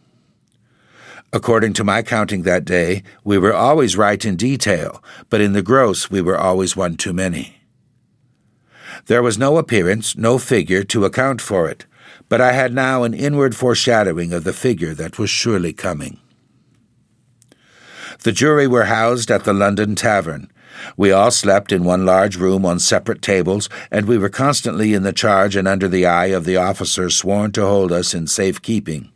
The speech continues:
I see no reason for suppressing the real name of that officer. He was intelligent, highly polite and obliging, and, I was glad to hear, much respected in the city. He had an agreeable presence, good eyes,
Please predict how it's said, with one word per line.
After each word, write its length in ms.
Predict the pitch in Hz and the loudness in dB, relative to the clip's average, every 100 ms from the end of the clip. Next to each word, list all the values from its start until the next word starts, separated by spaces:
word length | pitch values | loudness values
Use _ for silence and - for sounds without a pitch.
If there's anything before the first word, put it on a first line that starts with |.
| _ _ _ _ _ _ - - - - | _ _ _ _ _ _ -20 -16 -16 -2
I 100 | 135 | -2
see 220 | - 170 | 0 0
no 140 | 151 156 | 0 2
reason 380 | 131 123 107 | 2 0 -2
for 180 | 98 113 | -2 0
suppressing 540 | - 113 135 135 117 92 | 0 0 0 0 0 0
the 100 | 95 | 0
real 200 | 110 98 | 2 2
name 240 | 101 92 | 2 0
of 120 | 85 | 0
that 180 | 85 82 - | 0 0 0
officer. 600 | 98 - - 76 62 - - - - | -2 -2 -6 -6 -8 -12 -20 -20 -12
He 140 | - 107 | 0 2
was 200 | 90 90 | 2 0
intelligent, 720 | - 104 95 101 127 120 - - - | -2 0 0 -2 -4 -8 -12 -20 -8
highly 340 | 104 104 104 | -2 0 0
polite 500 | 104 107 92 90 101 - | -2 0 2 2 0 -4
and 160 | 95 95 | -4 -2
obliging, 640 | 95 85 82 78 107 113 - - - | 0 2 2 -2 -6 -8 -14 -12 -2
and, 360 | 127 113 123 | 0 0 0
I 80 | 101 | 0
was 160 | 92 78 | -2 -2
glad 280 | 98 87 87 | 0 0 0
to 100 | 85 | -2
hear, 340 | 90 80 85 - - | -2 -2 -4 -10 -8
much 240 | 107 131 - | -2 -2 0
respected 560 | 127 - 110 95 98 | -2 0 0 0 -2
in 120 | 87 85 | -2 -2
the 60 | |
city. 460 | 87 107 76 71 - _ _ _ - - - | -2 -2 -4 -8 -16 _ _ _ -20 -18 -18
He 180 | - 127 | -2 2
had 200 | 113 113 | 2 2
an 100 | 110 | 0
agreeable 520 | 101 107 135 127 107 | -2 0 0 2 0
presence, 540 | 101 101 90 110 120 - | -2 0 0 -2 -4 -6
good 280 | 82 127 110 | 0 2 4
eyes, 540 | 90 85 101 120 - | 2 2 0 -2 -6